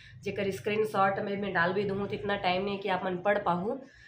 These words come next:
तो मैं ये लिखाई रही थी कि मैडम जी, एक गाने में, लड़की वाले गाने में आप, अ, कपड़ा पहना के नचवाए, वहाँ तक तो ठीक है,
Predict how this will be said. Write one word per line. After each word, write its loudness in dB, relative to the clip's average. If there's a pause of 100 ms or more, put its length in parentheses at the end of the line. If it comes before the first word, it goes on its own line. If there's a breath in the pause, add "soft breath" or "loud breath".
(1800 loud breath)
तो 4
मैं 2
ये 6
लिखाई 2
रही 0
थी -4
कि 0
मैडम 2
जी, -2
एक 4
गाने 4
में, 0
लड़की 0
वाले 4
गाने 2
में -2
आप, 0 (420 loud breath)
अ, 2
कपड़ा 4
पहना 2
के -2
नचवाए, 2
वहाँ 2
तक 0
तो -4
ठीक -2
है, 0